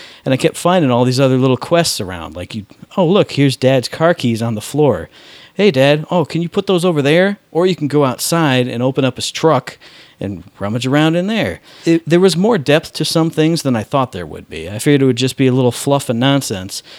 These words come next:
but I kept finding new things. Now, one thing that I did find a little bit frustrating is you've got four icons for, like, look, interact with, and then a couple that are just used in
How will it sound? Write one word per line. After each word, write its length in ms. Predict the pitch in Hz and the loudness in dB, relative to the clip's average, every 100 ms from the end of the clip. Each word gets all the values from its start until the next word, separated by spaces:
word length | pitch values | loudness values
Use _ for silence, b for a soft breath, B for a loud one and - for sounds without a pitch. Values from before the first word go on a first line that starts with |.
| B B | B B
but 160 | 117 117 | -4 -2
I 80 | 110 | -2
kept 260 | - - | -4 -4
finding 520 | - 135 135 127 113 | -2 0 2 2 -2
new 180 | 107 107 | -4 -6
things. 540 | 98 117 87 82 - - B B B - | -6 -8 -8 -12 -16 -18 B B B -2
Now, 160 | 143 | 2
one 160 | 143 175 | 2 2
thing 180 | 175 139 | 2 2
that 80 | |
I 60 | 127 | 2
did 340 | 117 143 131 | 2 2 2
find 380 | 123 - 139 139 | -2 -4 0 0
a 40 | 135 | 0
little 140 | 131 | -2
bit 180 | 113 - | -2 -6
frustrating 760 | - 147 - 139 127 113 110 - | -2 -2 0 -2 0 -2 -4 -4
is 340 | 120 117 - B B | -4 -2 -6 B B
you've 160 | 127 139 | -4 0
got 180 | 190 | -2
four 260 | - 156 139 | -2 0 2
icons 460 | 120 120 135 127 127 | 2 0 0 -2 -2
for, 140 | 120 | -4
like, 180 | 107 101 | -4 -6
look, 400 | 110 135 - - B B B _ | 0 0 -2 -14 B B B _
interact 500 | 147 131 123 123 - | 0 2 2 -2 0
with, 380 | 127 127 120 - | 2 2 2 -4
and 180 | 120 | -4
then 140 | 117 110 | -2 -4
a 40 | |
couple 340 | - 147 135 117 | -4 -2 0 -2
that 160 | 117 | -2
are 80 | 107 | -4
just 240 | 110 113 | -4 -6
used 260 | 120 117 - | -4 -4 -6
in 300 | 104 98 101 | -10 -10 -14